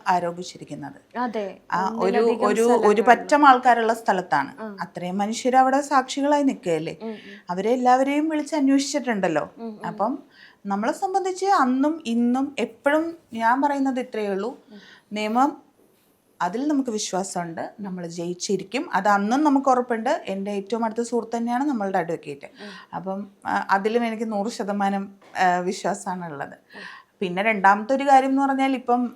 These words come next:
Speaker 1: ആ, ഹേമ കമ്മിറ്റിയായിട്ട് ബന്ധപ്പെട്ട് ഒരുപാട് കേസുകൾ വന്നിട്ടുണ്ട്.
Speaker 2: അതെ, അതെ.
Speaker 1: പക്ഷേ അന്ന് മാധ്യമങ്ങൾ ആഘോഷിച്ച പല കേസുകളിലും ഇപ്പൊ തിരിച്ച്,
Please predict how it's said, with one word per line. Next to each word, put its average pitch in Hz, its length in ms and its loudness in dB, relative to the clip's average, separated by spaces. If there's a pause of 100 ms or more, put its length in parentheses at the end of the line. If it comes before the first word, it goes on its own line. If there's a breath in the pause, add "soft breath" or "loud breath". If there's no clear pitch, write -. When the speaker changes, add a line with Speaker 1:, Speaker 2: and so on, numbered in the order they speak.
Speaker 1:
ആ, 180 240 2
ഹേമ 202 340 0
കമ്മിറ്റിയായിട്ട് 254 540 0
ബന്ധപ്പെട്ട് 247 440 0
ഒരുപാട് 220 320 4
കേസുകൾ 208 340 -4
വന്നിട്ടുണ്ട്. 151 480 -6 (120)
Speaker 2:
അതെ, 220 320 -8 (160)
അതെ. 226 140 -18
Speaker 1:
പക്ഷേ 214 460 0 (200)
അന്ന് 208 460 4
മാധ്യമങ്ങൾ 254 600 4
ആഘോഷിച്ച 254 580 8
പല 233 280 6
കേസുകളിലും 233 680 2
ഇപ്പൊ 202 200 -6
തിരിച്ച്, 220 600 0